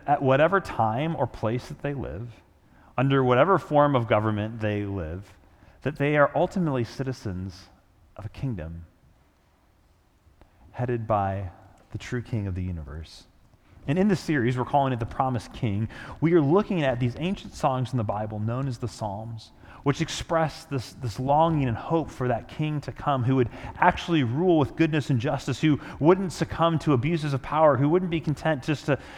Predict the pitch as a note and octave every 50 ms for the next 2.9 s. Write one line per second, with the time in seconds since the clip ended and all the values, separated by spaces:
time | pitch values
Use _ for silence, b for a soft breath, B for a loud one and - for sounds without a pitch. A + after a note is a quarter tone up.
0 | B B B B - - - - B2 - D3 C#3+ C3+ A#2 - - - - - -
1 | D3 D3 C#3+ D3 C3+ A#2+ - - D3+ D#3+ E3 E3 D#3 - - - D3+ - - D3+
2 | C3+ C3+ C3+ A#2+ - - - - - D3 C#3+ C3+ C3 B2+ A#2+ A2 A2